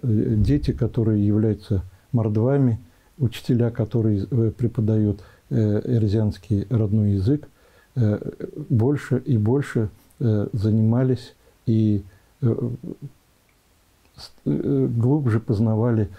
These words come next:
свой родной язык. Вот различными формами, э, обучения, э, в нашей области на этот год было, э, э, задействовано порядка тысяча сто девятнадцати человек. Из них четыреста тридцать семь человек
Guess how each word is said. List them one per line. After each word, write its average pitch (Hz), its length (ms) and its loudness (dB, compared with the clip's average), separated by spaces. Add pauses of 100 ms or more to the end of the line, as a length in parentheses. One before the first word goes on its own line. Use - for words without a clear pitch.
свой 110 280 0
родной 107 360 2
язык. 104 480 0 (680)
Вот 117 380 -2 (220)
различными 120 760 0
формами, 107 640 0 (300)
э, - 80 -10
обучения, 113 840 0 (460)
э, 143 60 -4
в 107 260 2
нашей 113 300 0
области 123 340 -2
на 107 200 2
этот 101 220 -4
год 135 320 0 (260)
было, 110 380 2
э, 107 420 0 (240)
э, 120 340 2
задействовано 117 540 0
порядка 113 420 -2
тысяча - 340 -4
сто - 260 -2
девятнадцати 104 720 -2 (300)
человек. 101 640 0 (640)
Из 110 180 2
них 127 220 -2
четыреста - 480 -2
тридцать 110 300 -4
семь 151 200 0
человек 107 380 0